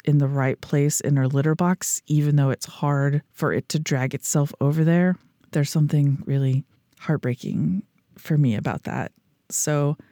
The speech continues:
in the dream, I start crying because I thought the cat was dead, and now I know that I, you know, inflicted more suffering on it instead. And that's the point where I wake up. So I really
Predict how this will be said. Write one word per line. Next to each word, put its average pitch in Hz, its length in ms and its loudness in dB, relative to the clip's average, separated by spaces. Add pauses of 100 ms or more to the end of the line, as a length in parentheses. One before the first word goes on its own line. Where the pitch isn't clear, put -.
(360)
in 160 160 4
the 165 80 6
dream, 156 460 4
I 143 80 4
start 147 280 0
crying 143 520 4
because 147 260 0
I 139 80 2
thought 143 260 -2
the - 60 -4
cat 135 220 -6
was 143 160 0
dead, 139 400 0
and 139 260 2
now 139 220 2
I 139 100 2
know 139 240 4
that 135 140 0
I, 131 280 -2 (120)
you 143 100 2
know, 135 120 0
inflicted 151 520 -2
more 143 200 2
suffering 139 520 0
on 131 140 2
it 131 100 0
instead. 131 540 -2 (320)
And 139 500 0 (280)
that's 143 300 -2
the 156 80 0
point 151 240 2
where 139 100 0
I 131 100 0
wake 131 240 -4
up. - 240 -12 (580)
So - 220 -2
I 165 80 4
really 196 560 6